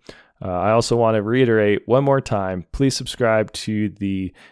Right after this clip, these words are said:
Design thirty Substack, as there's going to be, uh, a somewhat, I don't know if it's a big announcement. There's going to be an announcement coming through there soon. Uh, I'll also announce that on Instagram,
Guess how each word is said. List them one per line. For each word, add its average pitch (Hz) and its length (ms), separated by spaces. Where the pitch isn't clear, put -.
Design 104 560
thirty 104 520
Substack, 143 600
as 104 200
there's 104 240
going 101 240
to 95 100
be, 101 440
uh, 82 320
a 123 80
somewhat, 170 600
I 175 80
don't 165 120
know 143 40
if 127 80
it's - 100
a - 40
big 101 220
announcement. 82 380
There's 151 160
going 175 140
to 165 60
be 156 80
an 143 100
announcement 117 340
coming 110 220
through 104 140
there 92 180
soon. 139 480
Uh, 95 60
I'll 101 220
also 120 320
announce 104 320
that 104 260
on 95 240
Instagram, 117 720